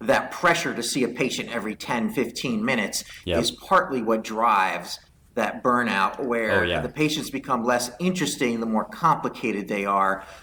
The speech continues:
Speaker 1: and the, the more documentation burden that goes along with this. What do you think about the documentation changes that are happening in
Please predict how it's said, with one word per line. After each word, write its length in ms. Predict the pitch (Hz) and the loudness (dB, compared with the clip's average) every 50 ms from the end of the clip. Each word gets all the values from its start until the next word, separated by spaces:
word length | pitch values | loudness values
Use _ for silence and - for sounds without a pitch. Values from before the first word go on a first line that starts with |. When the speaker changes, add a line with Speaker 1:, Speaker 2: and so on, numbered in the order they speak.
| - - - - | -18 -16 -10 -6
Speaker 1:
and 240 | 127 120 107 104 | -4 -2 -2 -2
the, 180 | 104 - - - | -2 -4 -4 -4
the 100 | - 131 | -4 -2
more 180 | 123 123 120 117 | 0 0 0 2
documentation 960 | 117 135 127 123 - 135 113 107 107 - - - 175 170 165 - 160 123 120 | 4 2 2 2 2 -2 -2 -2 -2 -4 -2 0 2 2 2 2 0 0 0
burden 380 | 107 123 113 107 107 98 101 98 | 0 0 0 0 0 -2 -2 -2
that 160 | 95 95 95 | -2 -4 -2
goes 240 | - 117 107 95 - | -2 -2 -2 -2 -2
along 340 | 107 95 98 98 95 95 95 | -4 -2 -2 -2 -2 -2 -2
with 140 | 92 92 95 | -4 -6 -6
this. 240 | 101 95 - - - - - - - - - - - - - - - - - - | -4 -4 -4 -6 -8 -14 -18 -20 -20 -20 -20 -20 -20 -20 -20 -20 -20 -20 -16 -10
What 300 | - 160 165 170 240 311 339 | -8 -6 -4 0 0 2 2
do 60 | 339 | 4
you 140 | 339 311 277 | 2 2 2
think 420 | - - 220 202 185 - - 185 - - | 2 2 2 2 2 0 -4 -8 -6 -6
about 640 | 139 - - 139 139 139 135 135 135 139 - - - _ _ - | -6 -2 0 2 4 4 4 2 0 -2 -6 -10 -14 _ _ -8
the 60 | 143 | -6
documentation 1040 | 147 151 147 147 160 160 151 135 127 113 - - - 147 143 131 - - 135 120 - | 0 2 2 4 2 2 -2 -2 -2 -4 -4 -4 0 0 0 2 0 -4 -6 -6 -4
changes 500 | - - - 127 127 120 110 117 110 - | -4 -4 -2 -2 -2 -2 -2 -2 -2 0
that 100 | 120 104 | -2 -2
are 100 | 104 104 | -2 0
happening 440 | - 156 151 147 - 160 143 131 | 0 2 2 2 2 0 0 0
in 180 | 123 110 113 | 0 0 -2